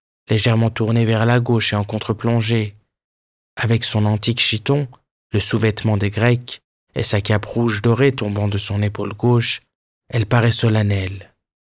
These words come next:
Ses yeux aux nuances mélancoliques regardent dans le lointain. Elle tient dans chaque main une flûte, référence à la tribu traditionnelle d'Euterpe, la flûte double. L'arrière-plan consiste en un ciel d'un bleu lumineux,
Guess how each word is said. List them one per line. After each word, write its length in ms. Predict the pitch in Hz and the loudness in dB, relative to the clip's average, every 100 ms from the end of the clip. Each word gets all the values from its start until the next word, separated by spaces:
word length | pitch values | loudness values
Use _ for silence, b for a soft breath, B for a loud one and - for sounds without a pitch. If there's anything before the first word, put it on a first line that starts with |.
| _ _ _ - | _ _ _ -6
Ses 300 | - 107 131 | -2 0 2
yeux 80 | 135 | 4
aux 100 | 113 | 4
nuances 460 | 104 104 98 - | 2 2 0 -2
mélancoliques 840 | 110 107 107 101 120 131 135 131 - - | 0 0 0 0 0 2 -2 -6 -10 -4
regardent 420 | 113 123 117 110 | 0 2 2 0
dans 200 | 110 107 | 0 0
le 80 | 107 | 0
lointain. 540 | 110 120 120 107 98 - _ _ _ _ _ _ _ _ _ - | 2 0 0 -2 -4 -8 _ _ _ _ _ _ _ _ _ -8
Elle 100 | - | -2
tient 200 | 131 117 | 0 2
dans 160 | 104 | 0
chaque 300 | - 123 123 | 0 0 2
main 180 | 139 139 | 2 2
une 140 | 110 | 2
flûte, 640 | 101 - 110 104 - - - _ _ _ _ - | -2 -2 -2 -2 -10 -14 -14 _ _ _ _ -4
référence 520 | 113 127 123 123 - | 0 2 2 2 2
à 60 | |
la 100 | 107 | 0
tribu 360 | 104 - 107 113 | 0 -2 -2 -2
traditionnelle 760 | - 117 117 - 120 117 107 | 0 0 0 0 2 2 0
d'Euterpe, 600 | 104 107 113 110 - - - _ _ - | 0 -2 0 -2 -2 -10 -20 _ _ -6
la 80 | 104 | -4
flûte 360 | - 107 107 | -2 -4 -2
double. 380 | 113 104 104 - - _ _ _ _ _ _ _ _ | -2 -2 -4 -12 -14 _ _ _ _ _ _ _ _
L'arrière-plan 600 | 113 113 117 113 147 151 | 0 2 2 0 0 0
consiste 540 | 127 117 - 117 - 107 | 0 -2 -2 -2 -2 0
en 100 | 107 | 0
un 100 | 113 | 0
ciel 360 | - 123 110 | 2 2 2
d'un 160 | 101 101 | 0 -4
bleu 160 | 101 | -2
lumineux, 580 | 107 113 117 117 113 107 | 0 0 2 2 2 -2